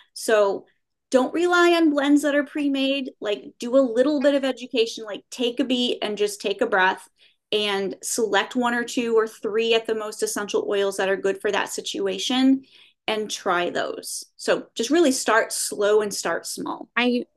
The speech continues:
Speaker 2: remember that you've also mentioned, um, about not only where, what you're using and how you're diffusing it or, or a roller or whatever,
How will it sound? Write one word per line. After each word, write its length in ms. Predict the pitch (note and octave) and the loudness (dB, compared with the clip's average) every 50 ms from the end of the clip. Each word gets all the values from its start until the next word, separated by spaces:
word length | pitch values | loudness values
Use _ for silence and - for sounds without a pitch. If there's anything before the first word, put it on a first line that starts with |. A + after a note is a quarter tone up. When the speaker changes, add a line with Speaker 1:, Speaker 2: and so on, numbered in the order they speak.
| - - | -8 0
Speaker 2:
remember 400 | - C4 C4+ C#4 D#4 D#4+ E4+ F#4 | 4 8 8 10 10 8 6 4
that 160 | F#4 F4 - A3 | 2 2 4 4
you've 160 | G#3 G#3 - | 2 2 2
also 420 | - - G#3 A3 A3+ - G#3+ G#3+ | 2 4 4 4 4 2 0 0
mentioned, 800 | G#3 G#3 G#3 G3+ G3+ G#3 G3+ - - G#3 G3+ G3 G3 G3 G3 G#3 - - | 2 2 0 0 0 -2 -2 -4 -4 -4 -4 -2 -2 -2 -2 -4 -2 0
um, 460 | G3+ G3 G3 F#3+ F#3+ F#3 F#3 F#3 - - - - - - _ _ | 0 2 2 0 -2 -4 -6 -8 -10 -12 -14 -20 -20 -20 _ _
about 640 | A3 F#3 - G#3 G3+ G3+ G3+ G3+ F#3+ - - - - - - _ _ _ _ _ _ _ | -2 2 4 4 6 6 6 4 2 0 -6 -10 -12 -12 -12 _ _ _ _ _ _ _
not 300 | - A#3 A#3+ B3 A#3+ C4 | 2 2 4 4 4 4
only 340 | C4+ C4 B3+ A#3+ A#3 A3+ G#3 | 4 2 2 0 -2 -4 -4
where, 360 | G3 F3+ F#3 G#3 G#3 G#3+ - - | -6 -8 -6 -2 -2 -2 -2 -2
what 300 | G#3 F#3 F3+ A#3+ A#3+ - | -6 0 2 2 2 2
you're 120 | A#3 A#3+ A#3+ | 0 -2 -2
using 680 | A3+ G#3+ A3 A3 A3 A3 G3+ G#3+ G#3 G#3 G#3 G#3 F#3+ | -2 -2 -2 -4 -4 -2 -2 -2 -2 -2 -2 -4 -4
and 120 | F#3 F#3+ A3+ | -6 -8 -6
how 160 | A3+ G#3+ G#3+ | -2 0 0
you're 420 | A3 G#3+ G3 G3 F#3+ F#3+ F#3+ - - _ _ _ _ - - | 0 0 0 0 0 0 -2 -2 -6 _ _ _ _ -12 -4
diffusing 600 | - G#3+ - - A3 A3 A3 G#3+ F#3+ A3 G#3+ G#3 | -4 -4 -2 2 4 4 4 4 4 4 4 4
it 240 | G#3 G3+ G3+ G3+ G3+ | 4 4 2 2 2
or, 220 | G#3 E3 D3+ - _ _ _ - | 0 -2 -4 -6 _ _ _ -6
or 140 | E3+ E3+ E3+ | -4 -4 -2
a 60 | F3 | 2
roller 400 | G3 G#3+ G#3+ A3 G#3+ G#3+ G3+ G3 | 2 4 6 6 6 6 6 4
or 60 | G3 | 4
whatever, 460 | F#3+ G3+ G3 G3 G3+ - A3 G#3+ G#3 | 2 2 2 2 2 2 2 0 0